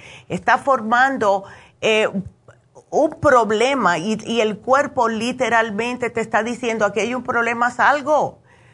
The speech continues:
¿ves? Porque el, de cierta forma el agua te está protegiendo, porque si un día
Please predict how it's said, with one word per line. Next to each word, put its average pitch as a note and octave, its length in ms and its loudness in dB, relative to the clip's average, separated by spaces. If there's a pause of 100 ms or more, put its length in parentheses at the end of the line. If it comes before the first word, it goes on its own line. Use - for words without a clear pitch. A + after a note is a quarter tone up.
(160)
¿ves? A3+ 300 0 (180)
Porque B3+ 480 0 (680)
el, B3+ 260 2
de B3+ 140 2
cierta F#4 480 0
forma D4+ 480 4 (100)
el G#3+ 180 0
agua C4+ 420 4
te C4 60 -2
está A3 300 0
protegiendo, G#3 880 -4
porque F#3+ 320 -2
si A#3 240 -6
un E4+ 160 0
día A#3 380 0